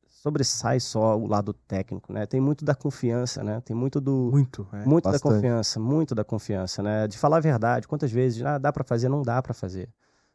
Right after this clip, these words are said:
Speaker 1: né? "Você consegue me entregar isso pra segunda-feira?", "Cara, não dá, eu dependo de, né, seguradora, eu dependo de mercado de resseguro". E tem, muitas das vezes,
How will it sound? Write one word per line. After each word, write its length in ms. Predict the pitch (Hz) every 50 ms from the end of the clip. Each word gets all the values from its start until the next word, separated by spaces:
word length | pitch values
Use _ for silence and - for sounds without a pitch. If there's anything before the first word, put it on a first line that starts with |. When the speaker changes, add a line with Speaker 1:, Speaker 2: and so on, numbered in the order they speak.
| _ _ -
Speaker 1:
né? 240 | 104 107 107 110
"Você 120 | 117 - -
consegue 240 | 139 131 - 156 156
me 80 | 160
entregar 220 | 143 151 131 127 135
isso 100 | 127 -
pra 100 | - 131
segunda-feira?", 580 | - - 120 127 123 110 - - 127 131 127 127
"Cara, 180 | - 131 131 139
não 120 | 151 160
dá, 240 | 127 120 120 127 139
eu 60 | 135
dependo 380 | 117 117 - - 135 143 143 147
de, 160 | 123 139 - - _ _ _ _ _ _ _ _ _
né, 180 | 143 139 135 117
seguradora, 640 | - - 117 120 131 139 135 135 135 131 123 120
eu 40 | 107
dependo 180 | 101 - 117 110
de 60 | 110
mercado 240 | 104 98 - - 101
de 60 | 101
resseguro". 640 | 107 - - 135 113 107 120 123 123 120 117 107 104 _ _ _ _ _ _ _ _ _ _
E 100 | - 139
tem, 220 | 139 - 175 175 156
muitas 540 | 135 135 123 107 117 143 165 170 175 151 127
das 140 | 123 117
vezes, 260 | 107 120 131 139 135